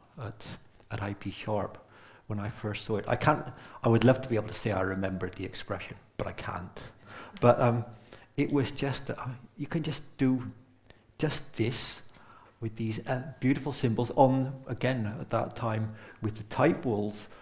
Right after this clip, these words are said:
where even the imprint on the paper was ver-, was done properly. It was nicely inked and everything. It was, it was beautiful.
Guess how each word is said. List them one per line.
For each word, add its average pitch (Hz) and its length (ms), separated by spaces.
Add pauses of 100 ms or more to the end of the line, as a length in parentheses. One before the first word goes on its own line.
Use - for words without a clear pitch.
(180)
where 117 520 (120)
even 139 680
the 127 260
imprint 139 460
on 101 100
the 101 80
paper 131 420
was 90 220 (200)
ver-, 120 180
was 113 400
done 113 320
properly. 113 300
It - 40
was 104 140
nicely 120 460 (100)
inked 127 460
and 104 220
everything. 110 360
It 107 80
was, 110 300 (380)
it 139 100
was 175 180
beautiful. - 680